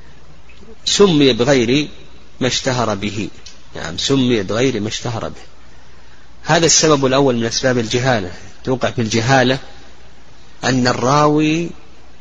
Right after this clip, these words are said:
يسمى بغير ما اشتهر به، فيجهل أمره، وإنما سمي بغير ما اشتهر به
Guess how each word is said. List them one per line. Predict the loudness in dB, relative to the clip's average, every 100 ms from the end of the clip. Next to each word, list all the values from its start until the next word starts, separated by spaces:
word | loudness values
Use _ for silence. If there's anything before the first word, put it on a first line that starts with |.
| -6
يسمى | -2 2 2 4 4 4 2
بغير | 0 0 2 2 2
ما | -2
اشتهر | -2 -2 0 0
به، | 0 -4 -6 -8 -12 -8
فيجهل | -6 -4 -4 -8 -12 0 2 2 0 -2
أمره، | -2 -2 -4 -10 -14 -14 -14 -14 -14 -14 -14 -14 -14 -14 -14 -4
وإنما | 2 4 6 6 6 4 2 -6 -14 -8
سمي | -2 6 6 8 6 6
بغير | 4 2 4 4 4 2
ما | 2
اشتهر | -2 0 0 2 2 2
به | 0 2 4 4